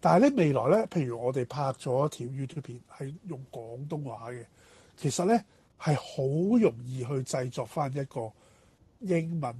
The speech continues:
嘅 version，而呢個英文嘅 version 呢，仲要係用A I嘅英文啦，去講出嚟嘅。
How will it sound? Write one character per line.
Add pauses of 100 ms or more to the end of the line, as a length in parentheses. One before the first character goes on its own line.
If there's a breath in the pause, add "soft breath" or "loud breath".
(120)
嘅
version， (600 soft breath)
而
呢
個
英
文
嘅
version
呢， (380 soft breath)
仲
要
係 (380)
用 (340)
A
I (120)
嘅 (100)
英
文
啦， (340)
去
講
出
嚟
嘅。